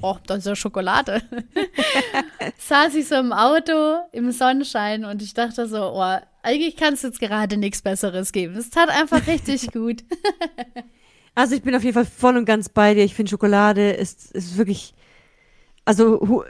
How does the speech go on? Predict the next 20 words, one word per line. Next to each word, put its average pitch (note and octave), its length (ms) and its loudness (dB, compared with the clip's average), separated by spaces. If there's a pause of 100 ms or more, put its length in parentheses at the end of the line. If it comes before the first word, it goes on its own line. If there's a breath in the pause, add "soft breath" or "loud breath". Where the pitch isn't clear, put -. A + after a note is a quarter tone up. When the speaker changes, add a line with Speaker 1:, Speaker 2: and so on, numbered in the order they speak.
Speaker 2:
wer A#3+ 240 6
auch B3+ 40 4
immer D4+ 160 8
das C#4+ 140 4
erfunden C4 440 0
hat, - 360 -2 (160)
geil. F3+ 460 4
Speaker 1:
Ja. G#3 280 -8 (140)
Speaker 2:
Schokolade C4+ 800 6
ist G3+ 240 -4
wirklich, C#4+ 420 4
wirklich B3+ 220 0
so B3+ 80 0
ein B3 200 0
Hilfsmittel B3+ 500 0
für G#3+ 180 -4
alles, F#3+ 340 -4
oder? A#3 240 -4 (100)
Speaker 1:
<laughs> G#3 120 -18
Ja, B3 100 -6